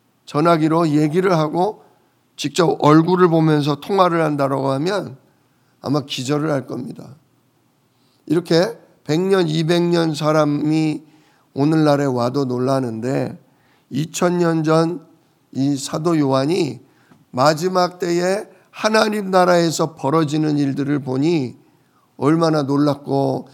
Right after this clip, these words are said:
신기하고, 아마 잘 이해하기보다는 이해를 못한 부분도 굉장히 많을 것이라고 봅니다. 그러나 하나님은 요한을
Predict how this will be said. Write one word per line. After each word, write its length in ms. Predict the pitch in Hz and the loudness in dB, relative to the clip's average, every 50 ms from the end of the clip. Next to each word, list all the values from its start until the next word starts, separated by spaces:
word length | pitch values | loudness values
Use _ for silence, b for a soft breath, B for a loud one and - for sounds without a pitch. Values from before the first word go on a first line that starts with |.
| b b b | b b b
신기하고, 1080 | b - - - 180 185 180 175 175 160 147 143 143 151 165 160 139 127 135 - - _ _ _ _ _ _ _ _ - | b -6 -4 -2 -2 -2 2 2 4 4 4 2 0 0 0 0 0 -2 -6 -12 -20 _ _ _ _ _ _ _ _ -8
아마 380 | - 123 147 147 135 123 - - - _ _ _ _ _ _ _ _ _ _ _ _ - | -4 0 2 2 2 0 -4 -14 -20 _ _ _ _ _ _ _ _ _ _ _ _ -14
잘 340 | - - - - 196 196 | -10 -8 -4 -2 -2 -2
이해하기보다는 1080 | 160 156 165 175 180 185 180 170 165 156 165 151 151 147 139 143 151 180 190 160 120 104 - _ _ _ _ _ - | 0 -2 0 4 4 4 4 4 2 2 0 0 0 0 -2 -2 -2 0 -2 -2 -2 -6 -12 _ _ _ _ _ -8
이해를 440 | - 143 160 175 175 175 170 175 165 | -4 0 2 4 4 4 2 0 -2
못한 460 | 139 139 135 - - 170 160 165 156 | -2 -4 -4 -4 -4 -4 -4 -2 -2
부분도 460 | 143 147 143 143 139 139 160 160 160 | -2 -2 -2 -2 -2 -2 -2 -4 -6
굉장히 760 | - - 120 127 127 123 120 131 127 131 139 156 185 - - b b b b b b b b b | -8 -8 -6 -4 -4 -4 -2 -2 -2 -2 -2 -2 -2 -4 -6 b b b b b b b b b
많을 460 | - - 120 127 135 151 160 160 156 156 | -6 -2 0 2 2 2 2 0 0 -2
것이라고 520 | 151 139 123 - 143 131 131 135 - 147 | -6 -6 -4 -4 -4 -4 -4 -4 -4 -6
봅니다. 540 | 127 120 127 120 - - - - - 135 _ b b b b b b b | -6 -8 -8 -8 -10 -10 -12 -12 -14 -16 _ b b b b b b b
그러나 560 | - 175 202 208 190 165 165 190 226 - - - _ | -2 -2 0 2 4 4 4 4 2 -2 -10 -20 _
하나님은 680 | - - 202 214 208 196 185 175 165 196 202 - 143 - b b b b b b b _ - | -6 -4 -2 0 2 2 0 0 0 0 -2 -2 -4 -8 b b b b b b b _ -2
요한을 640 | 143 160 180 185 185 175 170 180 196 190 156 127 - | 2 4 4 6 6 4 4 2 2 2 0 -2 -4